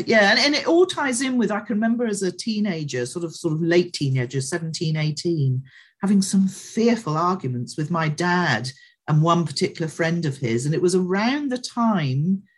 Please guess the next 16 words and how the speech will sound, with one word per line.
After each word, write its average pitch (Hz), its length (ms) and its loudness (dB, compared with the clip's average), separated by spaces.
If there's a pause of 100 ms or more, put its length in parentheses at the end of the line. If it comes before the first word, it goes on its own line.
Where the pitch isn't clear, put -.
(340)
um, 185 800 0
where 185 400 0
it 175 120 -8
was 180 140 -4
becoming 185 640 0
legal 175 540 2
for 170 840 -2
homosexuality. 170 1160 2 (520)
And 170 140 -2
I 165 60 -4
remember 190 300 2
I 190 40 2
had 196 100 0
this 175 180 0
one 233 420 4
particular, 180 760 -2